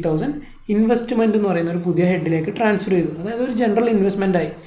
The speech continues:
ഇനി അത് റിഡംഷന്റെ ആവശ്യത്തിനൊന്നും ഉപയോഗിക്കേണ്ട. എന്ന് വെച്ചാൽ റിഡംഷന്, റിഡംഷൻ മുഴുവൻ കഴിഞ്ഞു അല്ലേ? നമ്മൾ ട്വൽവ് ലാക്കിൻ്റെ amount redeem ചെയ്തു. അപ്പോൾ ഇൻവെസ്റ്റ്മെന്റ് അക്കൗണ്ടിനെ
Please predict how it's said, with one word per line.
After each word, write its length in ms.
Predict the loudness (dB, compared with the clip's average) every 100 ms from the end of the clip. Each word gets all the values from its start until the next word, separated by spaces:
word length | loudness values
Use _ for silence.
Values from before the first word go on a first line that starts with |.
| -20 -10 -4
ഇനി 120 | -2
അത് 60 | 0 0
റിഡംഷന്റെ 460 | 0 0 0 0 2
ആവശ്യത്തിനൊന്നും 540 | 2 0 0 2 4
ഉപയോഗിക്കേണ്ട. 360 | 6 6 6 2 0
എന്ന് 100 | 0
വെച്ചാൽ 200 | 0 0 0
റിഡംഷന്, 400 | 0 2 0 -2 -2 -8 -14 -14 -14 -6 0
റിഡംഷൻ 340 | 2 2 2 6
മുഴുവൻ 220 | 8 8 6
കഴിഞ്ഞു 260 | 4 4 4
അല്ലേ? 120 | 2 2
നമ്മൾ 160 | 2 0 -4 -12 -6 0
ട്വൽവ് 220 | 2 4
ലാക്കിൻ്റെ 340 | 2 0 -2 0
amount 280 | 0 0 -2 -4 0
redeem 220 | 2 4 4
ചെയ്തു. 220 | 2 0 -8 -18 -20 -20 -20 _ _ -20 -10 -4
അപ്പോൾ 180 | -2 -2 -2 -2
ഇൻവെസ്റ്റ്മെന്റ് 460 | 0 -2 -2 -2
അക്കൗണ്ടിനെ 280 | -2 -2 0